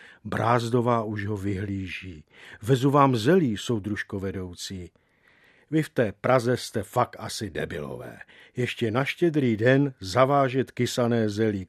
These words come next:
Koho to napadlo?“ „Soudruh dispečer mě sem poslal. A já tady kvůli němu trčím jak kráva kapra nevykuchaného. Vyřiďte mu, ať si příště políbí šos.“ Z garáží se šofér vleče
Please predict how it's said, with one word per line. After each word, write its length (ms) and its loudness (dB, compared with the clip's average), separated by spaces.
Koho 220 8
to 160 2
napadlo?“ 600 -2
„Soudruh 600 -2
dispečer 640 -2
mě 140 -2
sem 260 -6
poslal. 680 -10
A 120 0
já 180 6
tady 280 6
kvůli 360 6
němu 440 8
trčím 460 4
jak 300 0
kráva 480 6
kapra 440 0
nevykuchaného. 920 -2
Vyřiďte 500 4
mu, 220 4
ať 120 0
si 120 0
příště 420 -2
políbí 360 0
šos.“ 520 -10
Z 160 -12
garáží 560 0
se 200 -4
šofér 460 -2
vleče 520 -2